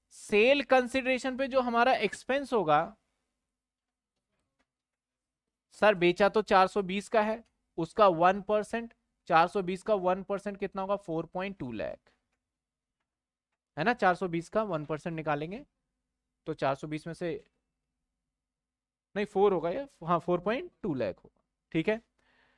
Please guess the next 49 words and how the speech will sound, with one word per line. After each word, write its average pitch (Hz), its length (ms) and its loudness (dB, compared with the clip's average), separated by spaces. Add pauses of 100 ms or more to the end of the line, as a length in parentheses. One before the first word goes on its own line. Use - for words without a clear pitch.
(880)
Subsequent 226 540 2
Mister 208 320 2
Harsh 185 360 4 (220)
made 190 260 4
following 180 440 0
investment, 165 440 -6
एक 202 180 0
इन्वेस्टमेंट 196 420 -2
पीछे 196 260 -6
रह 185 180 0
गया 170 160 0
है, 220 140 -4
मैंने 165 300 -4
दो 165 160 -2
यहाँ 160 200 -4
पे 175 100 -6
दिखा 151 280 -4
दिए 135 160 -10
हैं। 196 100 -14 (540)
कहता 190 220 4
है, 240 80 4
"He 240 180 2
acquire 214 360 6
residential 196 540 0
house 185 260 0
at 175 140 -4
Delhi", 151 260 0
साठ 143 280 -2
लाख 147 180 -6
का, 202 120 -6
और 180 180 -4
एक 175 120 -2
दुबई 156 260 0
में 156 140 -6
खरीद 113 240 -10
रहा 60 100 -10
है। - 120 -18 (460)
तो 160 60 -16
बोला 160 180 -2
था, 190 120 -4
"भैया 175 260 -2
घर 147 220 -2
खरीदना 156 400 -4
है 143 140 -2
लेकिन 131 220 -8
अपनी 156 240 -8
मर्जी 139 300 -8
से 165 120 -12
नहीं, 180 180 -10